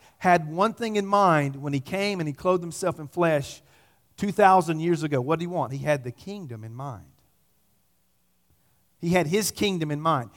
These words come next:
He wanted to grow his kingdom. He wanted every person that he come in contact with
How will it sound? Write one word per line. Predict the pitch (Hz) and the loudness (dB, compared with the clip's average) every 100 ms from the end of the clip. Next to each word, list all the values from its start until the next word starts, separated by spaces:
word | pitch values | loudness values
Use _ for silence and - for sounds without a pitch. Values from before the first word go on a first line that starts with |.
| _ | _
He | 202 | -4
wanted | 202 226 175 | 0 -2 0
to | 160 | -2
grow | 147 196 233 233 233 - _ | 4 8 10 8 6 2 _
his | 214 226 214 - | 0 0 0 -4
kingdom. | 233 226 190 139 107 - _ _ | -2 0 0 -2 -2 -10 _ _
He | 196 | 0
wanted | 208 185 | 2 2
every | 175 226 262 | 4 4 2
person | - - 254 247 - 180 170 - | 0 2 2 0 -6 -10 -12 -4
that | 170 | -2
he | 170 | 0
come | - 240 | 2 2
in | 262 | 2
contact | 247 240 233 208 185 | 2 4 4 2 2
with | 170 180 180 | 2 2 2